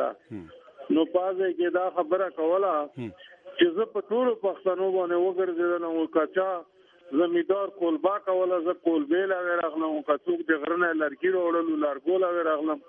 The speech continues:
Speaker 2: هم.
Speaker 1: وا ټولې دنیا له ما دا خبره ورسوله.
Speaker 2: هم.
Speaker 1: خو لیکني چا هم عمل نه کوه.
Speaker 2: هم.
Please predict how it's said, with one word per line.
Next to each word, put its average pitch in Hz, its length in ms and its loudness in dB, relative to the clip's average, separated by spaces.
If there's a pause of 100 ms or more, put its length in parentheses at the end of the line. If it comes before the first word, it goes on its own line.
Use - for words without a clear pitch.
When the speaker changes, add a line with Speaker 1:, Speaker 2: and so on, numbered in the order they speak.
Speaker 2:
هم. 107 140 -8 (280)
Speaker 1:
وا 175 160 4
ټولې 254 540 2
دنیا 208 320 0
له 202 140 0
ما 190 200 2
دا 180 140 2
خبره 175 400 0
ورسوله. 147 800 0 (120)
Speaker 2:
هم. 95 260 -14 (880)
Speaker 1:
خو 175 120 10
لیکني 214 460 -2
چا 226 220 0
هم 220 80 -4
عمل 185 480 0
نه 170 60 0
کوه. 123 380 0
Speaker 2:
هم. 95 380 -10